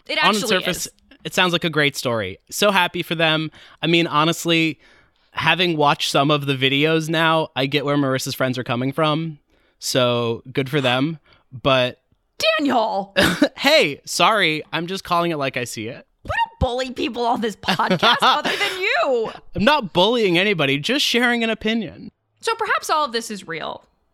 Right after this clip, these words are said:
Speaker 1: But my cynical broken brain becomes convinced that it simply cannot be.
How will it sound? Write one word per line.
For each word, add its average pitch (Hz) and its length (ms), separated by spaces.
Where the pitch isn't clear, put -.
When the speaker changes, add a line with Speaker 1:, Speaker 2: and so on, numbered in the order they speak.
Speaker 1:
But 208 160
my 285 340
cynical 196 420
broken 165 360
brain 160 580
becomes 190 500
convinced - 920
that 185 120
it 170 140
simply 220 800
cannot 180 480
be. - 340